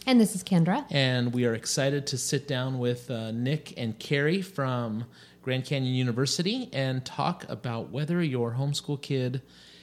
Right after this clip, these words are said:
Speaker 2: can go to college and not just homeschool college at home.
Speaker 1: <laughs> Right.
Speaker 2: There's probably some of
Speaker 1: Like
Speaker 2: our listeners that want their kids there all the way through college.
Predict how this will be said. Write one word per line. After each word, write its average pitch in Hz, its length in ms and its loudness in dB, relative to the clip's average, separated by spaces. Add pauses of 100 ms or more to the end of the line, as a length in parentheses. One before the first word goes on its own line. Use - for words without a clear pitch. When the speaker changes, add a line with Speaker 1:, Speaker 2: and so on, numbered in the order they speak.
(500)
Speaker 2:
can 107 300 -2
go 120 280 2
to 131 280 -2
college 90 840 -4 (760)
and 101 500 -2 (180)
not 110 220 -8
just - 400 -10 (680)
homeschool 117 400 -6
college 101 400 -4
at 110 80 -8
home. 101 320 -2 (380)
Speaker 1:
<laughs> 185 40 2 (480)
Right. - 520 2 (120)
Speaker 2:
There's 185 120 0
probably 269 240 8
some 185 120 8
of 143 40 8
Speaker 1:
Like 139 80 12
Speaker 2:
our 131 80 12
listeners 127 440 6
that 113 100 4
want 113 220 2
their 113 120 2
kids 101 300 -2
there 101 140 2
all 98 120 -2
the 101 60 -2
way 101 80 -2
through 98 220 -8
college. - 520 -10